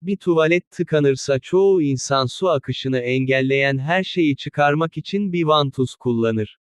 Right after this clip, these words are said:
Bu yöntem işe yaramazsa, bu sorunu çözmek için genellikle boru temizleyicileri kullanılır. Bu kimyasallar oldukça pahalı olabilir ve bunları evinizde saklamayabilirsiniz.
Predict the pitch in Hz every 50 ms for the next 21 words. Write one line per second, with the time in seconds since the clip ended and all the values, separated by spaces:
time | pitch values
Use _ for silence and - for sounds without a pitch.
0 | _ _ _ _ _ _ _ _ _ _ - 185 220 220 208 180 165 151 147 -
1 | 147 139 135 131 131 - - 175 185 180 165 147 131 123 117 113 113 110 107 -
2 | - - 143 151 185 196 - _ - 156 180 180 - - 170 151 143 139 139 135
3 | - - 147 143 139 135 131 160 170 165 - 143 - - 160 160 156 139 131 139
4 | 143 147 147 151 156 190 - - 185 175 151 139 147 147 151 160 156 - 170 165
5 | 165 156 151 131 123 131 131 131 131 120 117 127 123 123 120 120 - - 127 120
6 | 117 117 117 117 113 113 113 110 110 - _ _ _ _ _ _ _ _ _ _
7 | _ _ _ _ _ - 190 214 202 - - 175 160 160 151 147 143 135 - 156
8 | 151 147 147 151 147 147 139 131 135 139 139 156 175 - - - 156 143 - -
9 | 139 135 143 147 156 156 143 135 131 127 123 123 127 135 156 160 160 156 156 131
10 | 135 143 147 151 151 151 156 170 165 156 143 139 143 143 139 127 131 156 147 -
11 | - 156 147 139 - - 131 127 123 123 123 120 120 120 120 117 117 113 - -
12 | - 120 113 110 107 - -